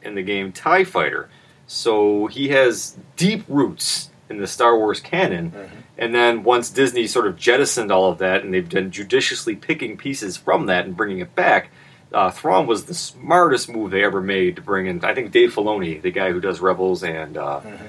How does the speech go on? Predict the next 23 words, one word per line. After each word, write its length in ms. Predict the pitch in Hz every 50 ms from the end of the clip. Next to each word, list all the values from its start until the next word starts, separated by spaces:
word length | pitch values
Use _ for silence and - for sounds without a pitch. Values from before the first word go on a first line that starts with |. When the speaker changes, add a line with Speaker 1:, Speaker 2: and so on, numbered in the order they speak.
| - - -
Speaker 1:
Clone 300 | - - 107 104 101 98
Wars 240 | 95 92 90 85 87
and 100 | 87 87
all 180 | 85 85 82
that, 180 | 85 87 85 82
he, 220 | 95 120 135 135 - -
I 140 | 110 110 104
believe 400 | 98 - - 117 107 131 156 -
it 20 | 113
was 140 | 101 -
his 160 | - 139 135 -
choice 300 | - - 147 117 101 -
to 60 | 104 90
bring 220 | 98 98 92 92
Thrawn 380 | - - 107 104 95 90 87 95
in, 220 | 101 95 87 80
and 140 | 80 78 82
that 180 | 87 92 92
was 380 | 92 90 85 80 78 - - - - - - - - -
a, 80 | - - - -
a 60 | 123 104
brilliant 400 | 90 110 113 104 95 90 80 78
move. 180 | 76 71 67